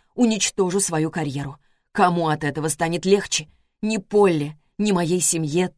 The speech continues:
точно не станет. В общем, пока Дэн сыпал обвинениями и упреками в мой адрес, Айрин все воскресенье помогала мне выбраться из задницы, придумывая оправдание для поступка, который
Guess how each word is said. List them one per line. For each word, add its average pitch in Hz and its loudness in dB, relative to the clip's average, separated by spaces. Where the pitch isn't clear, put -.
точно 160 -2
не 165 -4
станет. 135 -8
В 185 0
общем, 185 2
пока 175 -2
Дэн 147 -2
сыпал 208 2
обвинениями 170 0
и 214 -4
упреками 190 0
в 139 -4
мой 170 -2
адрес, 160 -2
Айрин 202 4
все 226 2
воскресенье 202 0
помогала 180 0
мне 190 -2
выбраться 208 0
из 170 -2
задницы, 202 0
придумывая 214 0
оправдание 175 0
для 156 -2
поступка, 156 -2
который 175 0